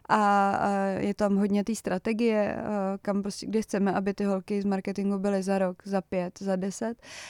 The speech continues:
A, a potom jsem k ruce každému člověku v týmu, kdykoliv chce a potřebuje třeba, eh, pomoc trošku víc ty li-, ty věci nastavit během dne. Zrovna dneska, když jsem, jsem jela, tak jsem volala s kolegyní ohledně toho, jak si nastavit líp den,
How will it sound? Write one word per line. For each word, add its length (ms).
A, 280
a 220
potom 460
jsem 280
k 80
ruce 380
každému 400
člověku 360
v 80
týmu, 480
kdykoliv 500
chce 460
a 240
potřebuje 440
třeba, 320
eh, 220
pomoc 400
trošku 300
víc 240
ty 140
li-, 160
ty 80
věci 240
nastavit 420
během 360
dne. 300
Zrovna 240
dneska, 280
když 140
jsem, 180
jsem 240
jela, 220
tak 160
jsem 160
volala 240
s 80
kolegyní 500
ohledně 360
toho, 140
jak 120
si 100
nastavit 380
líp 240
den, 260